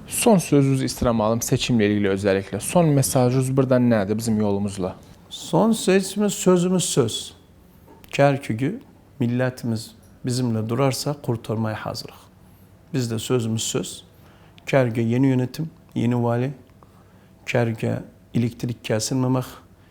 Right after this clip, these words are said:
Speaker 2: işsizliğe iş bulmak, iş adamlarına,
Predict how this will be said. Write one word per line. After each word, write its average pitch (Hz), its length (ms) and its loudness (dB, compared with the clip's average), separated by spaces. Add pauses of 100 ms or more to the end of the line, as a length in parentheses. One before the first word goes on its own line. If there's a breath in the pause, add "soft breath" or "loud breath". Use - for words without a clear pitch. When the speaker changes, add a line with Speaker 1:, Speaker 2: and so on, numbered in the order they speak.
(300 soft breath)
Speaker 2:
işsizliğe 117 800 -2
iş - 220 -4
bulmak, 131 340 0 (540 loud breath)
iş - 180 0
adamlarına, 117 800 0